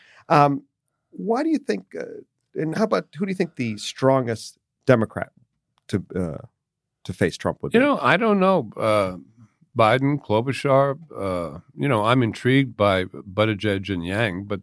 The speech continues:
Speaker 2: uh, they're, you know, somewhat younger coming along. But I think a centrist Democrat,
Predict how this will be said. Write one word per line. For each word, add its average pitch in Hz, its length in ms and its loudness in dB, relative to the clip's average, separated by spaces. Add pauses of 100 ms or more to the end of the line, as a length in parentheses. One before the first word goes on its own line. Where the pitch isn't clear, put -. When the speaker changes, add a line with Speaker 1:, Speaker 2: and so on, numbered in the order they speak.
(100)
Speaker 2:
uh, 92 240 -6
they're, 92 300 -4
you 95 80 -8
know, 87 120 -8
somewhat 92 360 -4
younger 92 420 -6
coming 98 260 -4
along. 95 360 -6 (560)
But 123 140 6
I 110 100 6
think 101 180 0
a 87 40 -8
centrist 101 560 -4
Democrat, 90 520 -4